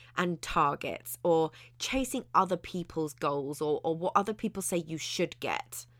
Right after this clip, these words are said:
as much as you can. Because when you do that, when you chase that,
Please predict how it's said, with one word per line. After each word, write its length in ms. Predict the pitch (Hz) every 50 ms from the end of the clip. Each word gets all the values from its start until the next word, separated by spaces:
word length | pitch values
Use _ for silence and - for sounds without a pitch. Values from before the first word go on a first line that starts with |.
| _ _ _ _ _ _ _ _ - - _ _ - -
as 120 | 185 165
much 360 | 185 202 202 208 202 - - 196
as 100 | 175 180
you 60 | 175
can. 280 | - 185 170 160 151
Because 280 | 151 160 - 190 180 - - - - - - -
when 260 | 180 180 202 208 202
you 280 | 208 208 208 214 180 175 -
do 280 | - 185 175 180 185 180
that, 300 | 196 202 220 247 247 -
when 180 | 190 185 185
you 140 | 196 220 233
chase 440 | 214 - - - 180 190 185 - - -
that, 280 | 202 208 233 254 -